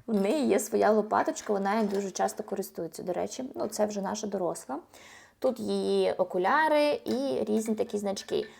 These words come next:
Взагалі-то ця вся штучка повністю для неї. Вона це знає і користується. Далі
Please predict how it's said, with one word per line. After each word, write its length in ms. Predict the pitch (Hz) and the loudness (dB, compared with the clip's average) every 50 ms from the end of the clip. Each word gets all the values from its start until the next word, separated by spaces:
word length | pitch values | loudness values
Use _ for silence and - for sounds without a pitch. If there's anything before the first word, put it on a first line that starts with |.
| - _ | -20 _
Взагалі-то 500 | - - 208 208 196 226 285 294 - 247 | -2 0 2 2 2 2 2 2 2 2
ця 220 | 214 220 - 208 196 | 2 2 0 0 0
вся 240 | 190 - - 190 180 | 0 -2 -4 -8 -8
штучка 380 | - - 339 359 - - - | -6 -6 -6 -6 -4 -6 -6
повністю 640 | 214 220 - 226 262 311 339 311 269 - - 226 240 | -4 0 2 2 4 2 0 -4 -8 -8 -6 -4 -2
для 180 | 220 226 233 220 | 0 0 0 0
неї. 280 | 208 185 170 170 170 | 2 0 0 0 -2
Вона 240 | 175 180 185 190 190 | -4 -4 -4 -6 -6
це 160 | - - 208 | -6 -8 -10
знає 380 | 196 - 202 208 311 359 339 240 | -8 -6 -6 -6 -4 -2 -2 -2
і 40 | 226 | -2
користується. 680 | - 220 214 220 220 220 - 170 - - - - - 233 - - _ _ _ _ _ _ - - _ _ - - - | 0 -2 -2 -2 -4 -4 -6 -8 -8 -8 -10 -14 -16 -18 -18 -20 _ _ _ _ _ _ -20 -20 _ _ -20 -8 -4
Далі 480 | 233 208 214 233 302 427 453 349 262 | 4 6 8 8 8 8 6 4 2